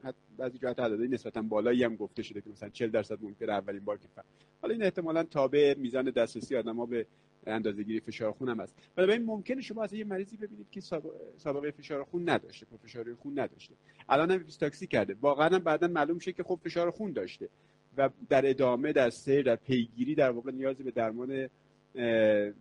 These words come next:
پرفشاری خون مزمن داشته باشه. اما این اپیزود این به معنای ایمرجنت هایپرتنشن نیست. این مریض قطعاً برای کنترل فشار خونش نیازی به درمان ف-، وریدی و پایین آوردن فوراً،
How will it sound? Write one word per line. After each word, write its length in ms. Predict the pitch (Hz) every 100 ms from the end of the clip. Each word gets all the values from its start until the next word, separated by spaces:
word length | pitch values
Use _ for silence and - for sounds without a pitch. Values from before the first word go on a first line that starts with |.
| _ -
پرفشاری 520 | 120 117 127 113 113
خون 220 | - 117
مزمن 380 | 110 113 123 156
داشته 320 | 143 - 185
باشه. 280 | 117 90 107
اما 220 | 180 226 - _
این 300 | - 269 311 -
اپیزود 640 | 185 180 175 170 151 190 -
این 160 | 170 160
به 100 | 135
معنای 440 | 127 127 135 143
ایمرجنت 500 | 127 113 107 113 107
هایپرتنشن 680 | 104 - 110 110 101 - 117
نیست. 280 | 113 92 _ _ _
این 280 | 190 196 175
مریض 360 | 156 143 156 -
قطعاً 400 | - 139 - 143 156 143
برای 280 | 131 123
کنترل 640 | 123 - 120 120 127 123 120
فشار 440 | - 107 120 120
خونش 420 | 120 147 151 147 - _ _ -
نیازی 380 | 127 131 127 131
به 60 |
درمان 440 | 117 107 113 120 123
ف-، 240 | - 101 117
وریدی 380 | 107 107 120
و 80 | 127
پایین 320 | 117 113 107
آوردن 400 | 104 104 101 117
فوراً، 380 | 120 - 110 113